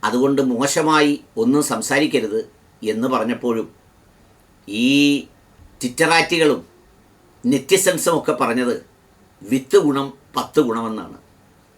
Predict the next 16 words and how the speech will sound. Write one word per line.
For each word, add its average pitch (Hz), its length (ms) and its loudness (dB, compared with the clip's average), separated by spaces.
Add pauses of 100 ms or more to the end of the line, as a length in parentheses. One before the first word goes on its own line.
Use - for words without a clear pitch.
അതായത് 131 540 0 (420)
നല്ല 156 300 4
വിത്തിൽ 180 340 0
ജനിച്ചാൽ 135 400 0 (480)
നല്ല 117 300 0
മൂല്യങ്ങൾ 147 480 2
കാണിക്കുകയും 120 680 -2 (240)
നല്ല 120 240 0
പ്രതികരണങ്ങൾ 127 600 -2
ഉണ്ടാവുകയും 113 520 -4
ചെയ്യും. 90 220 -18 (460)
മോശമായാൽ 113 680 -2 (300)
അത് 110 220 -4
മോശമായി 101 440 -6
പോകും. - 260 -16 (400)
ചുരുക്കത്തിൽ 143 580 -2